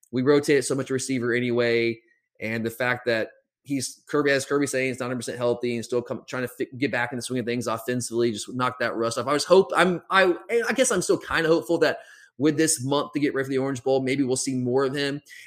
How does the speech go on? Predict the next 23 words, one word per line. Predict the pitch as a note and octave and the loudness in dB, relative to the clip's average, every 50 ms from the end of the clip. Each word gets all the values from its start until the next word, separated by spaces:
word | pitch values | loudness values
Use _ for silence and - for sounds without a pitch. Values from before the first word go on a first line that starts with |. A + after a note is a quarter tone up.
| - | 0
And | - F3 F#3 | 0 2 2
i-, | - - | 2 4
if | - G3 F#3 - G3 G3 | 6 6 6 8 6 4
he's | G3+ A3+ A#3 - | 4 4 0 -2
closer | - - - F#3 F3+ F3+ - F3+ | -2 -4 0 2 2 2 2 0
to | |
hundred | G3 F#3+ | 0 0
percent | F3 F#3 - F#3+ E3+ | 0 0 -2 -2 -2
healthy, | F#3 F3+ G3 | -2 -2 -2
which | G#3 G3 - | -2 -4 -4
I | G#3+ | -4
think | B3 A3 | -2 0
he'll | G3 E3+ | 0 2
be | C#3+ B2 | 2 0
closer, | - - - - E3+ A3+ A#3 - D#3 C#3+ | -2 -6 -4 0 0 0 0 0 -2 -4
obviously, | A#2 D3 F#3+ G3 D#3+ C#3 B2+ - - A#2+ B2+ C3 - _ - - - - _ | -2 -2 -2 0 0 0 0 0 0 0 0 -2 -4 _ -20 -20 -20 -16 _
he | - A3+ - | -4 -4 -4
can | - - - F#3+ G#3 B3+ D4+ C#4 G#3 C#3+ | -4 -4 -6 -4 0 2 2 2 4 4
be | D#3+ D3+ | 4 4
the | C3+ A#2+ | 4 2
difference | A2 A#2+ A2+ G#2+ - | 0 0 -4 -4 -6
maker. | A2+ A2 G#2 A2+ A#2+ C3 - _ _ _ _ - | -6 -6 -4 -4 -4 -4 -6 _ _ _ _ -10
But | A#2 A2+ D3 D3 C#3 C#3 - - | -4 0 2 4 4 4 2 0